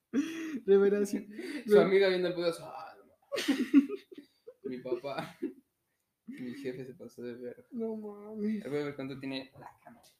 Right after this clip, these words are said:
Speaker 2: A ver, queda un minutillo, entonces me quedo aquí.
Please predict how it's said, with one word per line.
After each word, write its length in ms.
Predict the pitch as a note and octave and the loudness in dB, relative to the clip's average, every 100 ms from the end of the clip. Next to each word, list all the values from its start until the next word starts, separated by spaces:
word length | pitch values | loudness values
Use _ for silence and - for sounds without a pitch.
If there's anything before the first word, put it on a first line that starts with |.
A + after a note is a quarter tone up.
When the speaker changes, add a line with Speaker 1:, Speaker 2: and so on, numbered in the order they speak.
| _ _ _ _ _ _ _ - - _ _ - - _ _ _ _ _ _ _ A3+ - C3 | _ _ _ _ _ _ _ -18 -18 _ _ -20 -20 _ _ _ _ _ _ _ -14 -14 -14
Speaker 2:
A 60 | |
ver, 140 | C3 - | -16 -12
queda 460 | D3+ D#3+ D#3 - F#3 | -10 -10 -12 -14 -10
un 180 | F#3 F3 | -8 -8
minutillo, 580 | C3 B2+ - - - C3 | -10 -12 -14 -18 -16 -18
entonces 240 | D3 C#3 | -18 -18
me 100 | B2+ | -20
quedo 140 | B2+ A#2 | -20 -20
aquí. 160 | _ | _